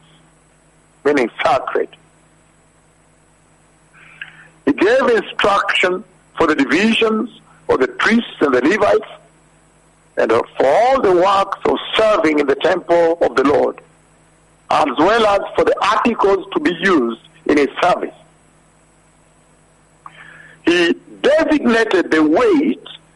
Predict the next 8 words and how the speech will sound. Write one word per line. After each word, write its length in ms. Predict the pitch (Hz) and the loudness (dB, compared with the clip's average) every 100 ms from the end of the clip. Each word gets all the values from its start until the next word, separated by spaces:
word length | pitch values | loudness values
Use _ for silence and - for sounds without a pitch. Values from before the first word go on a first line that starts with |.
| _ - | _ -4
of 160 | 170 - | -2 0
the 100 | 175 | 0
gold 600 | - 214 247 262 247 - - - _ _ _ _ _ _ - | 2 2 2 2 0 -4 -12 -20 _ _ _ _ _ _ -2
for 240 | - - 196 | -2 0 0
all 340 | 240 262 262 | 2 2 2
the 120 | - - | 0 0
gold 420 | - 214 220 - - | 2 2 2 0 -2
articles 600 | 185 214 214 - 196 | -2 -2 -2 0 0